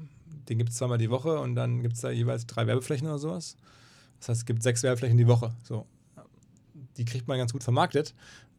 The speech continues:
Und dann muss man auch nicht diskutieren. Ne? Und das ist bei allen Podcasts so. Also bei den ganz großen, äh, da gibt's, glaub ich, nur eine Werbefläche bei, bei, äh, Fest und Flauschig oder Gemischtes Hack oder so. Und dann machen die das irgendwie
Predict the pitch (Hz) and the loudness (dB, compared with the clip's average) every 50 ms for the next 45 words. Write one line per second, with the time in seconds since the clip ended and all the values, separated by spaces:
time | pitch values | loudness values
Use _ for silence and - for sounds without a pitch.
0 | - - - _ _ - 139 123 120 123 120 120 117 131 123 123 120 117 113 113 | -20 -20 -20 _ _ -6 -4 -2 0 0 2 0 0 0 0 0 -2 -2 -4 -4
1 | - - 117 131 151 131 117 123 123 120 123 123 123 120 120 123 120 127 139 123 | -6 -6 -4 -4 -4 -4 -6 -6 -4 -4 -2 -2 0 -2 -2 -4 -6 -6 -4 -2
2 | 117 113 117 117 - 139 143 147 151 127 - 117 - - 117 117 - 120 117 - | -2 -2 -4 -4 -6 -2 -2 0 -2 0 -2 -4 -2 -2 -6 -6 -6 -10 -12 -8
3 | 123 117 117 117 117 123 120 - - 113 117 - - - - - 127 120 117 120 | -4 -2 0 0 0 0 -2 -6 -12 -16 -18 -20 -20 -18 -10 -6 -2 0 2 2
4 | 123 120 117 - - 135 135 120 147 135 131 135 147 - - - - - - - | 2 0 -2 -2 -2 -4 -2 -2 -4 -6 -6 -6 -8 -10 -10 -12 -12 -12 -14 -14
5 | - - - - 147 - - - - - - 135 117 127 120 - 151 123 123 135 | -16 -16 -10 -4 -4 -4 -4 -4 -12 -6 -2 2 2 2 4 4 6 6 6 6
6 | 143 160 147 135 127 120 120 127 120 127 160 143 123 123 123 123 120 120 120 120 | 8 10 10 10 10 10 6 4 4 4 2 2 2 2 2 0 0 -2 -4 -4
7 | 123 131 135 151 147 - 139 135 131 120 - - 120 120 131 117 117 123 120 123 | -6 -8 -10 -12 -14 -14 -14 -14 -16 -14 -8 -6 -4 -2 -2 -2 0 2 2 2
8 | 117 117 123 120 120 117 123 120 120 117 117 127 123 123 117 - - 127 123 120 | 2 0 -2 0 0 0 0 -2 -2 -4 -4 -2 -2 -2 -2 -2 -4 -6 -4 -4
9 | 127 120 113 113 120 - 117 - - - - - - - - - - - - - | -2 -2 0 -2 -2 -4 -6 -10 -18 -20 -20 -20 -20 -20 -20 -20 -20 -20 -6 2
10 | 123 120 117 123 139 135 127 127 135 139 143 139 120 120 156 139 139 139 143 143 | 4 6 6 6 4 2 0 0 0 2 2 2 2 0 -2 -2 0 0 2 2
11 | 143 139 | 0 0